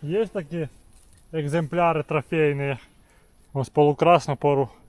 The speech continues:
получорна. Гляньте, породиста ягодка.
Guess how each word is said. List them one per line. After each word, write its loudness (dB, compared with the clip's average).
получорна. -2
Гляньте, -4
породиста 0
ягодка. -8